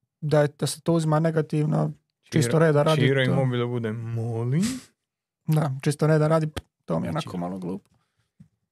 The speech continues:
Speaker 1: Kako, kako ima spremnu sliku?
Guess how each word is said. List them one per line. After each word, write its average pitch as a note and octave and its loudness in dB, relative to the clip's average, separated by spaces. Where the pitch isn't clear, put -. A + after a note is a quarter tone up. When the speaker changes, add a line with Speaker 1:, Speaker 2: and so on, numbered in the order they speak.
Speaker 1:
Kako, F3 0
kako G3+ -2
ima D#3 0
spremnu D3+ -4
sliku? D3 -6